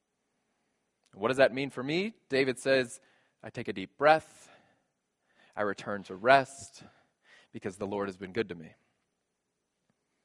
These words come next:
See, unfortunately, our solution to finding rest is always addition.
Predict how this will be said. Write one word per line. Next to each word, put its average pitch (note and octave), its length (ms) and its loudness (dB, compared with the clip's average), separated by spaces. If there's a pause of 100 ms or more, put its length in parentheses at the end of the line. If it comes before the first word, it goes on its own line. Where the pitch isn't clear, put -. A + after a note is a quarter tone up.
(300)
See, - 140 -4
unfortunately, C#3+ 540 0
our C3+ 100 8
solution B2 640 -4
to - 120 -18
finding A2+ 380 -2
rest A#2+ 320 4
is G#2+ 100 -10
always G#2+ 280 0
addition. F#2+ 540 -10